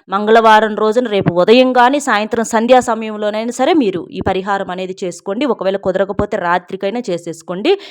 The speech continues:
ఇబ్బంది అయితే ఏమీ లేదు. అర్థమైంది కదా ఏం చేయాలి ఏంటి అనేది. మన వీడియో నచ్చితే ఒక చిన్న లైక్ ఇచ్చి సపోర్ట్ చేయండి. మీరు లైక్ చేయటం వలన వీడియో మరికొంతమందికి చేరి వారు కూడా తెలుసుకునేటటువంటి అవకాశం అనేది ఉంటుంది.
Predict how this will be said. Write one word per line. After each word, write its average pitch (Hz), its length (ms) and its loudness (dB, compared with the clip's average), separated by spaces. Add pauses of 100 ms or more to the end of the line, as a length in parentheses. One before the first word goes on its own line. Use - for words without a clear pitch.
(160)
ఇబ్బంది 202 380 2
అయితే 196 200 2 (200)
ఏమీ 233 380 6
లేదు. 160 240 -6 (140)
అర్థమైంది 233 460 -2
కదా 220 180 -2
ఏం 202 180 -2
చేయాలి 196 440 -4
ఏంటి 190 240 -6
అనేది. 226 300 0 (380)
మన 196 160 0
వీడియో 208 280 2
నచ్చితే 202 300 -6
ఒక 196 160 -4
చిన్న 196 340 -4
లైక్ 180 300 -2
ఇచ్చి 190 180 -14
సపోర్ట్ 175 360 -6
చేయండి. 175 300 -8
మీరు 170 200 -6
లైక్ 175 220 -6
చేయటం 180 320 -6
వలన 170 220 -2 (360)
వీడియో 240 240 4
మరికొంతమందికి 226 840 0
చేరి 202 300 -2
వారు 196 240 4
కూడా 214 220 2
తెలుసుకునేటటువంటి 180 920 -6
అవకాశం 196 500 0
అనేది 180 280 -6
ఉంటుంది. 180 440 -4